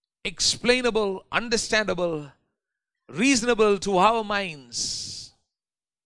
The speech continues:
then we don't need God at all. There's no need for faith at all. But God has called us to live a life of faith. In other words, it's simply an adventurous life.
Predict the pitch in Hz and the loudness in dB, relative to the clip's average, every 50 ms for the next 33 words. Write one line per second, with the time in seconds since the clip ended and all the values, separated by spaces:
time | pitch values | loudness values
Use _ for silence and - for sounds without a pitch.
0 | _ _ _ _ _ _ _ _ _ _ _ _ _ _ - 156 156 160 165 165 | _ _ _ _ _ _ _ _ _ _ _ _ _ _ -16 -14 -10 -8 -8 -6
1 | 175 175 165 160 156 139 127 139 139 139 131 120 - 123 117 113 104 101 101 101 | -8 -8 -8 -10 -10 -8 -6 -4 -4 -4 -4 -6 -8 -8 -10 -12 -14 _ _ _
2 | _ _ _ _ 107 101 107 _ _ _ _ _ _ _ _ _ _ _ _ _ | _ _ _ _ _ _ _ _ _ _ _ _ _ _ _ _ _ _ _ _
3 | _ _ _ _ _ _ _ _ _ _ _ _ _ _ _ _ _ _ - 139 | _ _ _ _ _ _ _ _ _ _ _ _ _ _ _ _ _ _ -12 -10
4 | 147 139 175 175 156 156 135 135 143 165 170 147 - 143 117 - - 165 160 139 | -10 -8 -8 -8 -10 -10 -12 -10 -10 -10 -10 -8 -8 -10 -8 -8 -10 -10 -10 -8
5 | - 120 - 120 117 - - _ _ _ _ _ _ _ _ _ _ _ _ _ | -10 -10 -8 -10 -10 -12 -14 _ _ _ _ _ _ _ _ _ _ _ _ _
6 | _ - 123 131 127 - 202 240 226 208 - - 190 185 185 190 175 - 160 143 | _ -20 -18 -12 -8 -6 -4 -2 -2 -4 -2 -2 -2 -2 -2 -4 -4 -6 -6 -6
7 | 147 165 170 156 143 139 147 143 - 147 139 - - _ _ _ _ _ _ _ | -4 -4 -4 -2 -2 -2 -4 -4 -6 -12 -14 -16 -20 _ _ _ _ _ _ _
8 | _ _ _ _ _ _ _ _ - - 95 - 104 _ - - _ _ _ _ | _ _ _ _ _ _ _ _ -16 -14 -14 -14 -16 _ -20 -20 _ _ _ _
9 | _ _ _ _ _ _ _ _ _ _ _ _ _ - 147 175 180 208 196 190 | _ _ _ _ _ _ _ _ _ _ _ _ _ -12 -10 -8 -6 -4 -4 -4
10 | 180 151 - 151 - - 170 170 165 175 165 143 123 113 123 131 139 143 139 151 | -6 -6 -8 -8 -8 -8 -8 -8 -8 -8 -6 -6 -6 -8 -8 -8 -8 -8 -8 -6
11 | 139 135 123 - 101 92 90 90 - - - | -6 -6 -8 -8 -12 -12 -14 -14 -16 -20 -20